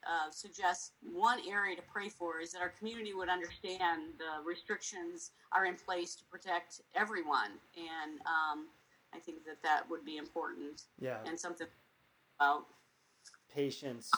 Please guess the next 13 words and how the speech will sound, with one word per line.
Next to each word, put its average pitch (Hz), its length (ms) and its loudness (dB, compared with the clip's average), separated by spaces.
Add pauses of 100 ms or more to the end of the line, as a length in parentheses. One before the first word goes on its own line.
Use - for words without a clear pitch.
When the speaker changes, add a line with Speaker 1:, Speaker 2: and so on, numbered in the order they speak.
(160)
Speaker 2:
nurses, 123 680 -4
doctors, 117 880 -4 (180)
visitors. 110 580 -2 (800)
I 127 40 -12
mean, 113 100 -6
this, 120 160 -2 (140)
this 131 260 -2
is 113 140 -10
not 117 240 0
something 113 420 -8
that 104 360 -6 (140)
discriminates, 110 920 -8 (100)
right? 110 300 -8